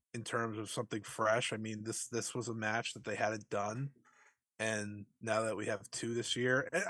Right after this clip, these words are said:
and I wanna give credit to Naito. Naito had a gr-, has had a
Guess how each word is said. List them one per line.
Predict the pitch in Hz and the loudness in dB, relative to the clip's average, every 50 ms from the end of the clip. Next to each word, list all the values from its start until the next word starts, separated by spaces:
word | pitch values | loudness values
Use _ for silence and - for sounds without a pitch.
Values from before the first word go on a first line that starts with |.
| - 226 | 10 12
and | 226 220 202 | 12 12 12
I | 196 196 | 12 12
wanna | 202 202 185 | 12 12 12
give | 156 151 135 123 - | 10 8 6 4 0
credit | - - 185 165 147 - | 6 10 10 10 10 8
to | - 123 | 2 -2
Naito. | 107 110 143 175 165 - 107 101 | 2 6 6 6 6 4 0 -2
Naito | 104 110 123 160 - - 123 117 | 0 2 0 2 2 2 2 4
had | 131 123 | 2 2
a | 104 95 | 2 -2
gr-, | - - 104 98 98 - - - _ - - - | -6 -10 -12 -12 -12 -12 -14 -16 _ -18 -2 2
has | - 131 123 | 2 4 6
had | - 165 147 139 | 8 8 8 8
a | 120 110 | 6 2